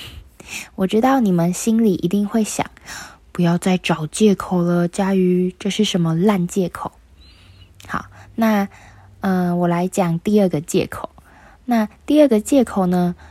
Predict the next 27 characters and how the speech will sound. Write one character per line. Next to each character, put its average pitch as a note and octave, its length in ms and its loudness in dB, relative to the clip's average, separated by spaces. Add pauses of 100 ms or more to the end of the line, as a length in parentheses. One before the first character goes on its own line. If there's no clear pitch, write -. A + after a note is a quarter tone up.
(100)
就 A3+ 120 -2
是 A3 180 0
我， F3 220 2 (300)
呃， F3 220 -2
我 F3 180 2
认 A#3 260 2
识 A#3+ 200 0
了 F#3 220 0 (100)
一 G#3+ 80 -2
些， F#3 540 0 (520)
嗯， E3+ 500 -2 (320)
新 A#3+ 320 -2
朋 F3 320 -4
友。 F#3+ 180 -2 (500)
那 B3 240 0 (200)
最 C4 200 4
近 G3 300 -2 (320)
都 C4+ 100 -2
忙 G#3+ 240 2
着 G3+ 160 0
跟 G#3 460 0
新 C4+ 340 -4
朋 F#3 280 -2
友 F3+ 180 0
出 - 240 -4
去 - 160 -4
玩， F3 440 0